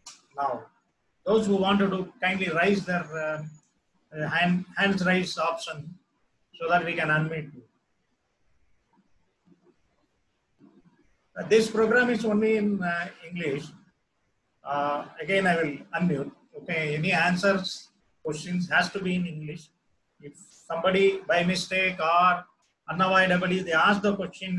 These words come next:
in, uh, different language, say Tamil. Okay, uh, I request Anandji to, uh, translate it in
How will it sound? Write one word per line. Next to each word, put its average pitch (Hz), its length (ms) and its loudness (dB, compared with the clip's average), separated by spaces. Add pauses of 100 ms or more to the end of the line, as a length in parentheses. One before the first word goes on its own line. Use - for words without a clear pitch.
(100)
in, 175 60 -8 (1300)
uh, 165 320 4 (140)
different 175 300 0
language, 156 320 0
say 170 180 -2
Tamil. 143 340 -6 (560)
Okay, 185 340 -2 (480)
uh, 143 320 -4 (260)
I 185 80 2
request 196 420 0
Anandji 196 600 -4
to, 202 340 -8 (500)
uh, 147 360 -4 (120)
translate 226 540 2
it - 220 -4
in 196 280 -8